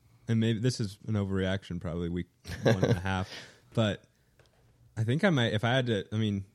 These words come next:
Speaker 1: gun to my head, I think I'd choose San Francisco over them right now. I just think
Speaker 2: Yeah, we can get to this in power rankings.
Speaker 1: Yeah.
Speaker 2: Yeah, yeah. But I think, yes, they don't look like the dominant Eagles.
Speaker 1: Yeah,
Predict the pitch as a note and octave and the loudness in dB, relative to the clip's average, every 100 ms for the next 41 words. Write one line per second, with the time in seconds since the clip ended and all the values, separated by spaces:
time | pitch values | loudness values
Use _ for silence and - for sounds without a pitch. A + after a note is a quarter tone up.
0 | - A#2 A#2 A2 G2+ A#2 G#2 G2 A#2+ A#2 | -4 0 2 2 2 0 0 -2 -2 -2
1 | - G2+ G2+ F#2 F#2 - G2+ - E2+ E2+ | -2 -2 -2 -4 -6 -6 -6 -4 -4 -2
2 | E2+ F2+ F#2 D#2+ D#2+ D#2+ E2 - F#2+ F#2 | -2 -2 -2 -4 -6 -8 -10 -12 -10 -8
3 | F2+ - F2+ - - - _ A#2 G#2+ B2 | -8 -8 -8 -10 -20 -20 _ 6 8 8
4 | B2+ - F2 - D#2+ D2 D2 D#2+ G2+ F2 | 6 4 2 2 0 -2 -2 -4 -4 -4
5 | F#2+ - - - - A2 - - - B2+ | -4 -8 -14 -14 -12 -12 -16 -20 8 12
6 | C3 C#3 D#3 - - C3 F2+ - - - | 12 10 8 8 8 10 10 6 2 4
7 | A#2+ A#2+ B2 B2+ - A2+ G#2+ - G2 - | 8 10 12 10 6 4 4 6 4 4
8 | F2 E2 C#2 B1 C2 - - A2 E2 | 0 0 0 -4 -6 -10 -6 -6 -6